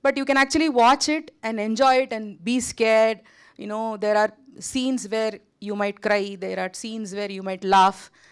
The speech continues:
there are scenes where you will actually like, "Oh, nice scene, scene," no? So those scenes are also there. So it's kind of like a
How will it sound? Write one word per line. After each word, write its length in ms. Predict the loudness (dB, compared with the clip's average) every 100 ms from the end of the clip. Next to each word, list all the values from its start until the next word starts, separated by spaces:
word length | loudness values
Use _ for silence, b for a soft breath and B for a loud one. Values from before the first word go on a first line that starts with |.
| b -2
there 120 | -2
are 80 | -2
scenes 400 | -6 -8 -6 -4
where 180 | -6
you 120 | -4 -4
will 120 | -2
actually 320 | -2 -4 -6
like, 200 | -4 -2
"Oh, 180 | -2 -2
nice 400 | -2 -2 -4 -6
scene, 240 | -12 -12
scene," 320 | -12 -10 -10
no? 180 | -10 -12
So 100 | -8
those 260 | -2 0 0
scenes 220 | -2 -4
are 100 | -2
also 300 | -2 -4 -8
there. 220 | -6 -8 -10 b b b b b
So 100 | -6
it's 200 | -6 -2
kind 280 | 0 2 2
of 100 | 4
like 220 | 4 4
a 380 | 6 6 4